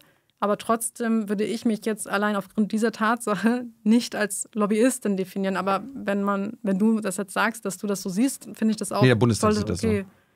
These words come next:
Speaker 2: Der, der Bundestag sieht das so. Äh, aber die D G A P, ist das
Speaker 1: Mhm.
Speaker 2: eine Lobbyorganisation?
Speaker 1: Nein, aber sie ist trotzdem im, äh, Bundesregister für Lobbyismus, äh, registriert,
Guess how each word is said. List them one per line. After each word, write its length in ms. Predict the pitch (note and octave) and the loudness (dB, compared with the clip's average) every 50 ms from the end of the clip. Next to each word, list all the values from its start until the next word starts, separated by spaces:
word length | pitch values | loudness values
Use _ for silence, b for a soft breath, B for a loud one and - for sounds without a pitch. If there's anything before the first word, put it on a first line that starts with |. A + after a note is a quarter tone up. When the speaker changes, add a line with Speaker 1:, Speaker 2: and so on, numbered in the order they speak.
| b b b b _ _ _ _ _ - | b b b b _ _ _ _ _ -8
Speaker 2:
Der, 100 | - - | -8 -8
der 200 | A#2+ A2 - - | -6 -4 -2 2
Bundestag 340 | G2 G#2+ A#2+ A2+ F#2+ F#2 F2 | 4 6 6 4 4 2 -2
sieht 160 | F2 F#2 E2+ | -2 -4 -4
das 120 | D#2 F2 - | -6 -4 -2
so. 180 | - G2 - - | -2 -2 0 2
Äh, 300 | G2+ G#2 G2+ G2 E2+ - - | 4 4 6 4 4 2 0
aber 200 | - A2 A2+ A2+ | 0 4 4 4
die 180 | A2 A2 A#2 G#2 | 6 4 4 4
D 100 | G#2+ A#2 | 4 4
G 160 | A2 A#2+ A#2 | 6 6 6
A 60 | G2+ F#2+ | 4 4
P, 320 | - - C3+ G#2 F2 F#2 G2 _ _ _ _ | 2 2 2 2 2 0 -4 _ _ _ _
ist 200 | - - A2 G#2+ | -2 0 2 2
das 80 | G#2+ A2+ | 4 4
Speaker 1:
Mhm. 60 | B2 | 6
Speaker 2:
eine 80 | A#2+ A2+ | 6 6
Lobbyorganisation? 880 | A#2 A#2 G2 G#2+ F2 C#2 D#2+ E2+ E2+ F2 F2 D#2+ - - F#2+ E2 G2+ - b b b b b b b b b b b b b b b b b b _ - | 6 6 4 2 0 0 -2 -4 -2 -2 -4 -4 -4 -2 -2 -2 -2 -4 b b b b b b b b b b b b b b b b b b _ -2
Speaker 1:
Nein, 460 | G3+ G3 G3 G3 G3+ A3 C4 C#4+ C#4 | 0 2 2 4 4 4 4 2 2
aber 380 | - - G3+ G3+ G3+ G3+ G3+ | 2 0 0 0 0 0 -2
sie 100 | G#3 F#3 | -2 -2
ist 160 | A3 G3+ - - | -2 -4 -4 -2
trotzdem 640 | - G#3+ A3 A3 - - - - B3 C#4 C4 B3+ | 2 2 2 2 0 -6 -2 2 4 4 4 4
im, 340 | A3+ G#3 G#3+ G#3 G#3 G#3 G3+ | 4 2 0 2 2 0 0
äh, 220 | G#3 G#3 G3+ G3+ | -2 -2 -2 -2
Bundesregister 800 | G3 F#3+ G#3+ A#3 B3 A#3 - - A3+ G#3+ G#3+ A3 - - - - G#3 | 0 0 2 2 2 0 -2 -4 -6 -2 -2 -4 -4 -4 -4 -6 -6
für 160 | - - - | -4 -4 -6
Lobbyismus, 680 | G3+ F#3 G3+ G#3 G3+ A3 - - A3 A3 G#3+ - - - | -4 -4 -4 -4 -4 -6 -4 -4 -4 -4 -4 -6 -10 -6
äh, 80 | G3+ | -4
registriert, 800 | G3+ G3 G3 G3+ G3+ G3+ F#3 - - - G#3+ A#3 C4+ C#4+ - - | -2 -2 -2 -2 -2 -4 -6 -6 -6 -2 2 4 4 2 2 -2